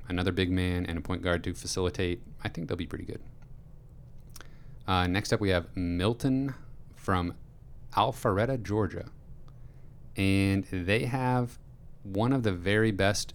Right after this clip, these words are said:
juniors in the entire country. He's ranked twentieth in his class. His name is Kanan Carlisle. He's a five-star guard, and he is already committed to Stanford. So big get for them.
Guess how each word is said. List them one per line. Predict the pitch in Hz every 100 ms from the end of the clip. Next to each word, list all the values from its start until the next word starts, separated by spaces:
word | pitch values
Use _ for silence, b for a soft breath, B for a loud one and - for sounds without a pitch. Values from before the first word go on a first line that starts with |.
| 92
juniors | 90 90 117 123 127 123
in | 90
the |
entire | 80 101 107
country. | 98 85 87 87 -
He's | 92 90
ranked | 90 -
twentieth | - 107 120 120
in | 110
his | 98
class. | - 107 104 104 - b b b b -
His | 90
name | 98 92
is | 82
Kanan | - 110 120 117 92
Carlisle. | - 190 220 120 127 139 151 - b b b -
He's | 92 92
a |
five-star | 87 101 104 - 101
guard, | 90 87 92 98 92
and | 92 87
he | 101
is | 107
already | 98 90
committed | - 87 85
to | - 107
Stanford. | - 95 104 117 147 156 - b b b - -
So | 87
big | 82 92 107 107 - -
get | 95 98
for | - 85
them. | 85 107 120 123